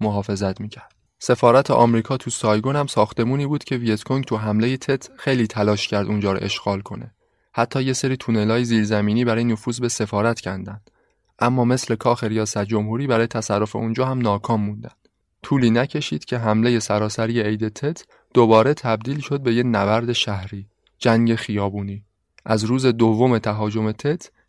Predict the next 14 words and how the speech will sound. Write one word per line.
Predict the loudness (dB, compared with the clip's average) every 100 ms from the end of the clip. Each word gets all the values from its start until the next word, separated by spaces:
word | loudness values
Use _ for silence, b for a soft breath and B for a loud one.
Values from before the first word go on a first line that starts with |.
| -4
تک | -2 -2 -2
تک | -2 -2 -4
کوچه | -6 -4 -6
خیابونای | -4 -2 -2 0 -2 -2
سایگون | -2 -4 -2 -2 -2
و | -4
شهرهای | -2 -2 0 0
مهم | -2 -4 -4
دیگه | -4 -2 -2 -2 -4
تبدیل | -2 -2 0 -4
شدن | -2 0 0 -2
به |
صحنهٔ | -4 -2 -2 -2 0
نبرد. | 0 -2 -4 -8